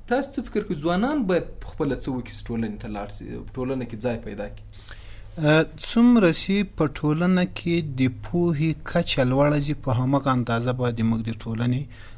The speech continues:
Speaker 2: اه، هغه د بدمرغیو ګراف ټیټیږي. او موږ تاسې پوهیږو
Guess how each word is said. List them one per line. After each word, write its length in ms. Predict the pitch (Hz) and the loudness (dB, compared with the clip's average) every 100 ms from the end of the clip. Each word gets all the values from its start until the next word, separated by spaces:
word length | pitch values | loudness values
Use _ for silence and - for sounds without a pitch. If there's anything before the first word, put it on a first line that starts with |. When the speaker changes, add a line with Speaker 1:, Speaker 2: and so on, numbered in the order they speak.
| - 123 | -12 -6
Speaker 2:
اه، 200 | 113 107 | -2 0
هغه 340 | 98 107 107 | 0 -2 -4
د 100 | 107 | -4
بدمرغیو 720 | 110 113 117 117 131 135 135 127 - - - - 117 113 | -2 -2 -2 0 0 0 0 -2 -10 -14 -16 -10 -6 0
ګراف 360 | 123 131 127 127 - - - - | 4 6 6 2 -6 -6 -6 -6
ټیټیږي. 520 | - - 95 90 - - - - - - - - - | -8 -4 -4 -4 -8 -12 -14 -14 -14 -14 -16 -16 -12
او 440 | 135 135 156 156 - - | 2 6 6 6 0 -8
موږ 280 | 175 180 185 | 0 4 4
تاسې 240 | 175 165 - - | 6 4 4 2
پوهیږو 400 | 151 160 139 | 4 4 2